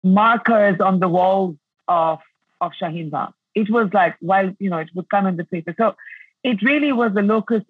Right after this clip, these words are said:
of a lot of anxiety. And even now, it's the, the very phrase Shaheen Bagh, which is the name of a neighborhood,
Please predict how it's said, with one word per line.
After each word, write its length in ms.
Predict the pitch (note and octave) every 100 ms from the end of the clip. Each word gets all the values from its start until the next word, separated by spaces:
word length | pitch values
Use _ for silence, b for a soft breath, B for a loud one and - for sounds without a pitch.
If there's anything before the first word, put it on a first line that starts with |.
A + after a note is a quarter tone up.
| -
of 160 | G3
a 40 | F#3
lot 320 | F3 G3 G3+
of 80 | F3+
anxiety. 560 | F3 E3 D#3+ D#3+ E3
And 120 | F3
even 280 | G3+ A#3 G#3+
now, 360 | G3 G3 F#3+ F#3+
it's 120 | F3 - -
the, 180 | F3+ E3 - -
the 80 |
very 380 | F#3 G#3+ G#3+ G3 - _ _ _ _
phrase 340 | G3+ G3+ G3+ E3+
Shaheen 300 | F#3+ F3+ G3
Bagh, 260 | F3+ D3+ D3 -
which 160 | D#3
is 80 | E3
the 80 | E3
name 220 | F3+ G3
of 80 | F#3+
a 60 |
neighborhood, 500 | F3+ E3+ E3+ E3 E3